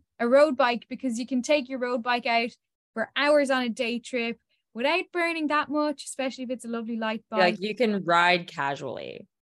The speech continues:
Speaker 1: Exactly. Yeah.
Speaker 2: Yeah.
Speaker 1: And spend the day doing it. So, uh,
Speaker 2: I would say,
Speaker 1: um,
Speaker 2: I would say in many ways too,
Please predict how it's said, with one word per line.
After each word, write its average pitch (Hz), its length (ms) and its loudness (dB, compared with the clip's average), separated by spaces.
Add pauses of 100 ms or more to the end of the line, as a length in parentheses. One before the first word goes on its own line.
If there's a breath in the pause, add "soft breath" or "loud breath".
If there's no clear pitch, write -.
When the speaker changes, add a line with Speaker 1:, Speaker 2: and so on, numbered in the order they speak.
(280)
Speaker 1:
Exactly. 311 720 -2 (160)
Yeah. 320 160 -4 (100)
Speaker 2:
Yeah. - 180 -14
Speaker 1:
And 311 140 4
spend 339 280 2
the 302 40 0
day 311 200 2
doing 294 300 2
it. 190 200 -6 (1800)
So, 226 320 0
uh, 202 380 4 (920)
Speaker 2:
I 202 160 0
would 196 160 2
say, 185 320 4
Speaker 1:
um, - 100 -4
Speaker 2:
I 190 100 4
would 220 120 0
say 269 180 -4
in 233 100 -6
many 196 180 -2
ways 175 320 -2
too, 165 540 -4